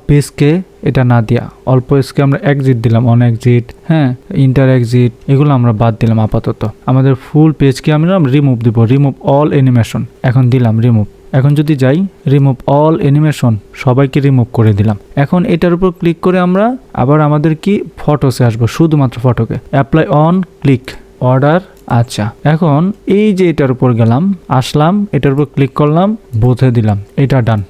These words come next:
মোটামুটি এটা ওকে হয়ে গেল, এটা নিয়ে আর আমাদের প্যারা নাই, আগেও দেখছি। এখন প্যারাটা হচ্ছে আমাদের এই যে এটা, এটাকে আমরা ক্লিক করব। এটাকে আমরা কিভাবে আনবো? এটাকে আমরা, হ্যাঁ, এই যে এইভাবে নেব, জাম্প,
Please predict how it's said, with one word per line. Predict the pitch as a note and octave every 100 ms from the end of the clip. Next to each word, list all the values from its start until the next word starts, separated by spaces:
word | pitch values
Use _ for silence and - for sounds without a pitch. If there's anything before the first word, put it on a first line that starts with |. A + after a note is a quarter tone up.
| -
মোটামুটি | C3 C#3+ D3 C#3+ F3+ G#3+
এটা | C#3 C3 D3+ -
ওকে | B2 - D3+
হয়ে | A#2+ C3 C#3
গেল, | C3+ D#3 E3+ A#3+ -
এটা | G#3 F3 D3+
নিয়ে | D#3
আর | D3
আমাদের | C3+ C3 D3+
প্যারা | D3+ B2+ B2 B2+
নাই, | A2+ G#2 -
আগেও | B2 A#2+ C3
দেখছি। | A#2 A2+ - - A#2
এখন | D3 E3+ F#3+ E3 A3 A3
প্যারাটা | D#3+ D3+ E3+
হচ্ছে | F3 -
আমাদের | E3 D#3 D#3
এই | C#3+
যে | C3 C3
এটা, | A#2+ G#2+ - -
এটাকে | D#3 D#3+ C#3
আমরা | B2+ B2
ক্লিক | - A2 -
করব। | - - - - -
এটাকে | E3 E3 E3+ E3
আমরা | C#3+
কিভাবে | B2 A#2+ A2+ A2+
আনবো? | A#2 A#2+ - -
এটাকে | D3 D3 D3+
আমরা, | C3 A#2 B2 F#3+ - -
হ্যাঁ, | C3+ A#2+
এই | A#2+
যে | B2 D#3
এইভাবে | C#3 C3 A#2
নেব, | A2 G#2 - -
জাম্প, | B2 C3 G#2 -